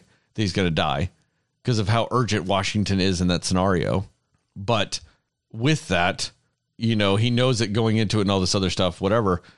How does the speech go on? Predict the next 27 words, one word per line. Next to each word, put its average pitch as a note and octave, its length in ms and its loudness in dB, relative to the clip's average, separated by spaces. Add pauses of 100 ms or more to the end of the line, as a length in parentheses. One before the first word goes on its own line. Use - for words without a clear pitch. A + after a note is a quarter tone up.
(280)
But A2 440 -2 (560)
it, C#3 240 -2
it C3 180 -2
shows D3+ 340 2
that A2 280 -2
the, A2 140 2
the, G#2 220 0
the, G2+ 300 -2
the G2 160 0
way A#2+ 220 2
that G2+ 180 -2
they're A#2 140 2
doing B2 320 0
time B2+ 340 2
in C3 160 2
this F2 440 0 (380)
is B2 180 0
that A2+ 160 0
it - 120 -2
is B2 280 2
finite, E2+ 500 0
that G2 80 -2
you G#2 140 0
really C3 260 2
can't A2+ 420 -2
change F#2 400 0
it. - 280 -10